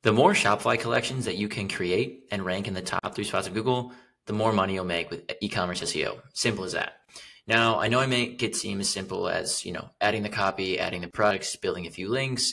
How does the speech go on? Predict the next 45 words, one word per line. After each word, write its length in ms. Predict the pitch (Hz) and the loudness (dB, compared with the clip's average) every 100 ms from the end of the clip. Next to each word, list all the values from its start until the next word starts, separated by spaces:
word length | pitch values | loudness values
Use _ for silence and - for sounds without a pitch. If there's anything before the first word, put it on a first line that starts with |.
| - | -2
and 540 | 98 95 95 92 90 - - | -2 -2 -4 -6 -10 -10 -4
all 100 | 90 | -2
of 60 | |
a 40 | - | -2
sudden 160 | 90 | -4
you 120 | 85 85 | -4 -4
rank 160 | 80 | -6
number 160 | 76 76 | -6 -6
one. 160 | 50 - _ - - - _ | -6 -8 _ -20 -20 -20 _
It's 120 | - | 0
not 200 | 165 147 | 2 4
quite 180 | 127 110 | 6 6
that 140 | 123 | 6
simple. 400 | 127 123 151 156 - | 2 2 0 -2 -4
There's 140 | 107 | 0
actually 320 | 107 107 101 | 0 2 0
a 40 | 98 | 0
six-step 640 | - 117 113 - 95 - | 0 0 0 0 0 0
framework 380 | 95 92 92 82 | -4 -2 -2 -2
I 60 | |
use 300 | 87 87 85 | -2 -2 -6
to 120 | - 90 | -6 -8
ensure 280 | 87 82 | -8 -6
that 180 | - - | -6 -2
all 140 | - 143 | 2 4
of 80 | 98 | 4
our 100 | 87 | 0
collection 340 | 85 82 - | -4 -8 -10
pages 380 | 90 - - - _ _ _ | -14 -12 -10 -12 _ _ _
rank 200 | - 90 | -6 -4
in 60 | 87 | -6
the 60 | 90 | -4
top 280 | 85 80 | -2 -2
three 300 | - 82 76 | -4 -6 -4
and 120 | 80 76 | -6 -2
all 160 | - 104 | 2 4
of 80 | 87 | 4
our 240 | 85 80 - | 0 -2 -8
collection 320 | 82 - - | -8 -8 -10
pages 240 | 78 - | -12 -12
continue 360 | - 85 107 98 | -12 -8 -6 -6
to 60 | |
drive 220 | 92 87 82 | -4 -6 -6
organic 360 | 82 80 82 | -6 -6 -6
revenue 240 | 80 82 | -6 -8